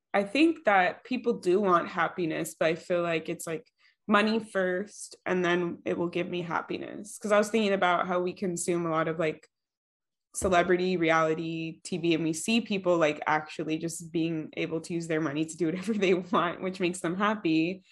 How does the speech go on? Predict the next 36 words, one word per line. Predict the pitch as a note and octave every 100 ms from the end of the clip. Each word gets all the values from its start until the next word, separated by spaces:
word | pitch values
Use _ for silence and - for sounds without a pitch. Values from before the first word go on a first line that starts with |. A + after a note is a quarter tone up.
| _ _ -
And | F#3+
so | G3
we | F#3+
think, | F#3+ G3 F#3+
like, | F3
that's | F3+ F3+
the | -
only | F3+ F3+ E3
way, | E3 D#3 D#3 D#3 E3 - _ _ _ _ _ _ -
or | G#3
maybe, | G#3+ G#3+ G3+
like, | F3 E3+ -
I'm | G#3+
not | G3 F#3+
saying | F#3+ F3+
everybody, | D#3 D#3+ - -
right? | F3+ D#3+ E3
Like, | E3+ -
we | F#3+
can | F#3+ G3 F3+ F3
think | - D#3+ D3+ D#3
that | D#3
that's | D#3+ D#3
the | E3
only | D#3+
way | D3+ D3+ D3+
to | -
be | E3
happy, | E3+ - - F#3
or | E3+ D#3+ D#3+ E3 F#3+ -
in | - F3 - -
existing | F#3 F3+ F3+ F3
in |
capitalism, | E3 F3+ D#3 E3 D#3+ D#3+ D#3
you | D3+
need | D#3+ D#3+